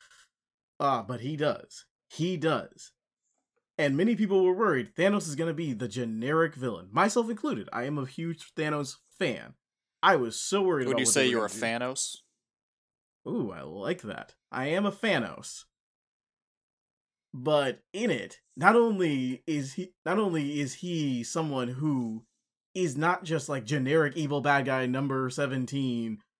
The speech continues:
Speaker 1: or whatever, he is someone who does act like that he d-, cares for Gamora. He does feel like that he has some reason behind his actions.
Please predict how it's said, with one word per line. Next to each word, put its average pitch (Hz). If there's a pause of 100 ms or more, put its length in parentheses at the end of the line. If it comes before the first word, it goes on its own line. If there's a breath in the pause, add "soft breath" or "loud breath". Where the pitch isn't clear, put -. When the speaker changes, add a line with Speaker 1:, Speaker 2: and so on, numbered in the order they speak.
(160)
Speaker 1:
or 139
whatever, 117
he 175
is 170
someone 160
who 135 (360)
does 175
act 170
like 139
that 127
he 135
d-, 123 (340)
cares 151
for 135 (540)
Gamora. 131
He 147
does 147 (220)
feel 160
like 131
that 120
he 123
has 127
some 143 (560)
reason 131
behind 147
his 113
actions. 131